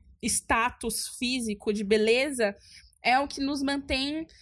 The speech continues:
é, refém de uma sociedade patriarcal.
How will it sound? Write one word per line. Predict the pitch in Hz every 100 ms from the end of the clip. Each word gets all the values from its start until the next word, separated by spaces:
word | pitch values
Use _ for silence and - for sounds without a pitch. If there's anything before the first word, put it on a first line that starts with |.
| _
é, | - 240 247 240
refém | 240 311 - 277 277
de | 277
uma | 277 277
sociedade | 294 302 269 254 -
patriarcal. | 277 - 285 - 269 226 196